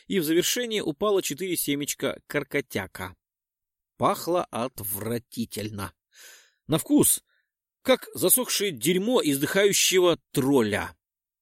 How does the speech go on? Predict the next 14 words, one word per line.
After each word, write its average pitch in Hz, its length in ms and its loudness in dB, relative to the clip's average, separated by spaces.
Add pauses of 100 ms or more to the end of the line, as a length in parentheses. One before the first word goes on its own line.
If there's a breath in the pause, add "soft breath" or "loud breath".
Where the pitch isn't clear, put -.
(500)
Ой, 131 240 4
вот 117 200 2
только 147 280 2
не 147 160 -2
надо 139 300 0
спрашивать, - 540 -2 (180 loud breath)
откуда 190 380 4
я 151 200 4
это 131 160 -2
знаю. 95 440 -4 (140 soft breath)
Знаю, 180 400 2
и 120 120 4
все 110 300 0
тут. - 300 -8